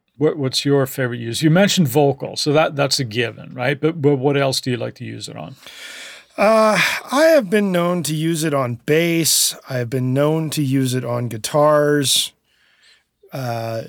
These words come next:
Speaker 2: on a rare occasion, I will use the Silverface version on drums.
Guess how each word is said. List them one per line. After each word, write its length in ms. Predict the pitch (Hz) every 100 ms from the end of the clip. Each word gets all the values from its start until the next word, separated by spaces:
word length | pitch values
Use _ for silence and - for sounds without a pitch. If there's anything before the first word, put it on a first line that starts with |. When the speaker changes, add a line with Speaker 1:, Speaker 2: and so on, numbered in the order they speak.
| 254 269 _ _ _ _ _ -
Speaker 2:
on 160 | 165 175
a 140 | 175
rare 480 | 151 160 220 254 240
occasion, 800 | 233 - 180 160 135 151 143 143 - _ _ _ _ _
I 160 | 139 156
will 240 | 151 147
use 560 | 143 143 170 202 196 151
the 160 | 165 127
Silverface 1120 | - - 190 226 196 156 127 135 117 117 -
version 520 | 135 127 113 123 120
on 340 | - 120 113 101
drums. 880 | - 107 113 117 120 127 131 -